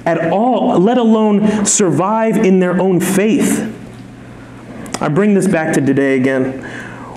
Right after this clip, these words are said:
We've experienced so many crises this past year. A pandemic, social unrest, political unrest,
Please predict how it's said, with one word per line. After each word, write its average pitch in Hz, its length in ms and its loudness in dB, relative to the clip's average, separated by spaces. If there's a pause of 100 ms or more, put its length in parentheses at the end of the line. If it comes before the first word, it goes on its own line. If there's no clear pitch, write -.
(160)
We've 208 160 6
experienced 214 560 2
so 180 120 2
many 185 180 4
crises 127 840 0 (840)
this 151 160 0
past 139 420 -2
year. 131 420 0 (840)
A - 100 -2
pandemic, 143 1040 0
social 156 520 0
unrest, 135 460 0
political 165 580 2
unrest, 147 600 -2